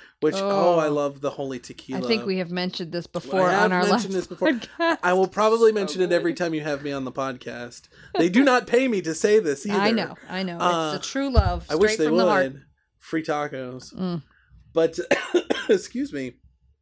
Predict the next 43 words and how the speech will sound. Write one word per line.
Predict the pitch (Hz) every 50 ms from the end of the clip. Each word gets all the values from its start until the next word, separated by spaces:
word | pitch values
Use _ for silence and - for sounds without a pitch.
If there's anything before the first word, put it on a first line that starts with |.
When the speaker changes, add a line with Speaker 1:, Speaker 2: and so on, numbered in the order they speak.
| _ _ _ _ _ - - - - - _ _ _ -
Speaker 1:
But | - 165
in | 185 202
any | 220 233 233 214
event, | 180 165 160 -
so | 208
you | 208 202 190
go | 175 202 208 208 208
and, | 202 196
like, | 196 190 185
they | 190 190 175
have, | 156 185 180 170
like, | 170 -
a | 151
special | 135 - - - - - 180 175 170 - - 175
menu | 165 156 156 151 151 151 151 151 151 151 151 147
for | 143 - - 143 139 135 135 131
that | 131 135 139 143 139 135 - _ _ _ _ _ _ _ _ _ - -
day, | 147 170 185 190 190 185 185 180 180 175 175 175 175 175 - -
uh, | - 156 156 -
or | - 151
for | 147 - 165
that | 143 147 143 147 131
week, | 147 170 180 185 185 180 156 - - -
and, | - 156 151 147 147 143 139 135 135 131 123 -
um, | 143 135 127 120 120 123 123 123 - - - - -
they | - 170 170
really, | 170 175 170 160 156
like, | 151 147 143 131 123 -
you | 147 143
know, | 135 123 123
put | 123 - - 156 151
out | 151 147 135
their | 139 131
best | 123 120 147 143 143 143 -
stuff, | - - - 151 151 151 143 -
and | - 151
it's | 156 151 -
also | 180 185 180 185 175 165 156 147 - - - _ _ _ -
m-, | 151 151 - -
affordable, | 147 143 - - - 175 170 170 175 185 185 160 180 180 180 180 180
you | 175 175
know, | 170 175
so | 165 - - 170 170 165 160 156